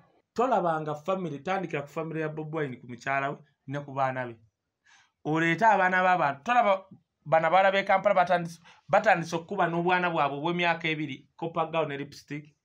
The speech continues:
Gwe genda olaba abaana ba Bobi Wine. Oli Suubi akuze tumulaba bwe tuti. Atandise okwogera nga tumulaba. Just look at them. Naturally beautiful.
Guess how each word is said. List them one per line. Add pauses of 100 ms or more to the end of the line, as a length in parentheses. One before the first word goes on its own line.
(380)
Gwe
genda
olaba
abaana
ba
Bobi
Wine. (720)
Oli
Suubi
akuze
tumulaba
bwe
tuti. (480)
Atandise
okwogera
nga
tumulaba. (260)
Just
look
at
them. (720)
Naturally
beautiful.